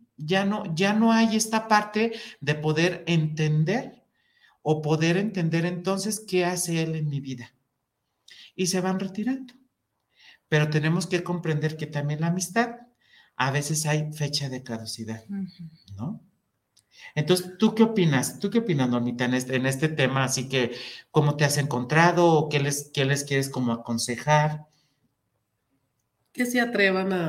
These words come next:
Speaker 3: a darse.
Speaker 1: Ujú.
Speaker 3: Que se atrevan a darse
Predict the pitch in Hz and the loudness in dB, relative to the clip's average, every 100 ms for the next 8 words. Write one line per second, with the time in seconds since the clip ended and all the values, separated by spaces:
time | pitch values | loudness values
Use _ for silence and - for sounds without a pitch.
0 | 160 170 170 165 156 151 - 151 - - | -4 -4 0 0 0 -4 -8 -12 -14 -20
1 | - 135 - 131 139 165 190 180 196 202 | -8 -8 -6 -6 -6 -6 -6 -6 -6 -2
2 | 202 208 220 196 208 214 - | 0 0 0 0 -2 -4 -4